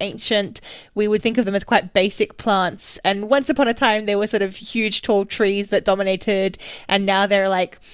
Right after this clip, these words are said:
kind of small things. Um,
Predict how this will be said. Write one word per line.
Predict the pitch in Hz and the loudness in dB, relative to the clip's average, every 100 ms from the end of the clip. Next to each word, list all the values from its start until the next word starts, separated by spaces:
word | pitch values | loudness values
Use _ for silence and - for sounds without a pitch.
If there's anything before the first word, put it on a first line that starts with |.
| - - _ | -20 -20 _
kind | 240 220 | 0 2
of | 214 | 0
small | - 254 226 220 214 220 | -2 0 2 4 2 0
things. | - - 208 202 202 202 208 - - | -2 0 0 0 -4 -4 -4 -8 -2
Um, | 202 190 190 190 202 | 2 2 0 -4 -8